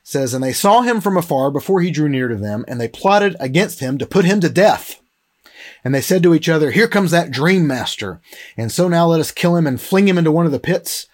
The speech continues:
And we can say, "A vicious beast has devoured him. And we shall see what will come of his dreams.'" And Reuben heard. So if Reuben heard, that kinda means maybe he wasn't kinda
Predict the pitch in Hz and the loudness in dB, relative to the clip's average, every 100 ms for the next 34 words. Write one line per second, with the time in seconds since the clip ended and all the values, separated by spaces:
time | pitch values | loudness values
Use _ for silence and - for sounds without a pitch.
0 | - - 127 151 151 135 165 131 113 214 | -20 -10 -2 0 0 0 0 2 2 0
1 | 165 143 170 170 - _ - 156 131 135 | 0 0 0 0 -6 _ -10 -6 -4 -4
2 | 123 120 107 95 80 - - - 104 110 | -4 -4 -4 -6 -10 -14 -20 -14 -6 -2
3 | 180 208 175 - 233 139 127 120 - 127 | 0 2 0 0 0 0 0 -4 -6 -6
4 | 101 95 90 123 123 87 80 - - _ | -6 -8 -8 -8 -8 -8 -10 -12 -16 _
5 | _ _ _ _ - _ 139 135 139 226 | _ _ _ _ -20 _ -4 -2 4 4
6 | 285 185 107 120 101 127 185 - _ _ | 6 2 0 -4 -4 -6 -8 -12 _ _
7 | _ _ _ _ _ - 156 170 254 240 | _ _ _ _ _ -2 0 2 2 2
8 | 131 175 220 247 226 - 202 226 247 196 | 0 2 2 2 -2 -6 -6 -4 -2 0
9 | 170 123 147 185 143 170 160 147 156 147 | 0 0 -2 0 0 0 0 -2 -6 -6